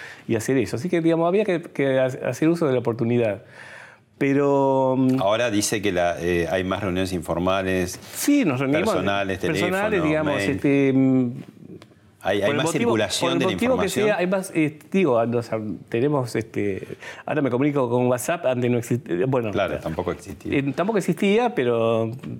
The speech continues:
Speaker 1: Este
Speaker 2: Pero es, es más común y está fomentado, digamos, esa
Speaker 1: Está
Speaker 2: circulación.
Speaker 1: fomentado, sí, sí, está fu-, este, digo, el, eh, hay un énfasis en el trabajo en e-,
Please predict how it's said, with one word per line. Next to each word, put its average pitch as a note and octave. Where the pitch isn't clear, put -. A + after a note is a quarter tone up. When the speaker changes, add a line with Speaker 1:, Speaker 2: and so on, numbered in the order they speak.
Speaker 1:
Este G#2+
Speaker 2:
Pero G2
es, A#2+
es A#2
más C3
común A#2
y C#3
está G#2+
fomentado, G#2
digamos, F#2+
esa F2+
Speaker 1:
Está -
Speaker 2:
circulación. -
Speaker 1:
fomentado, C4
sí, C#4
sí, C4+
está -
fu-, -
este, B2+
digo, C3
el, B2
eh, C3
hay E3
un D3+
énfasis D3+
en B2+
el B2+
trabajo B2
en A2+
e-, A2